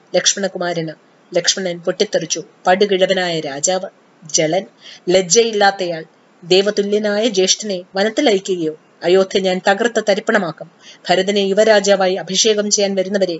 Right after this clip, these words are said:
കൊന്നെടുക്കും ഞാൻ. എന്റെ ആയുധങ്ങളാണേ സത്യം. അമ്മ വിഷമിക്കരുത്. ജ്യേഷ്ഠന്റെ അഭിഷേകം ഞാൻ നടത്തുമല്ലോ.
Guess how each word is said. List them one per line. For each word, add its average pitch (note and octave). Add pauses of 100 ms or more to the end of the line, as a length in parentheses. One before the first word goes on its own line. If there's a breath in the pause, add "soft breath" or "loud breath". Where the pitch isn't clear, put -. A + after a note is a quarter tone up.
(100)
കൊന്നെടുക്കും G#3+
ഞാൻ. D#3+ (540 loud breath)
എന്റെ F#3+
ആയുധങ്ങളാണേ F#3+
സത്യം. F3+ (260)
അമ്മ F#3
വിഷമിക്കരുത്. F3+ (400 loud breath)
ജ്യേഷ്ഠന്റെ G3
അഭിഷേകം F#3
ഞാൻ F3+
നടത്തുമല്ലോ. F3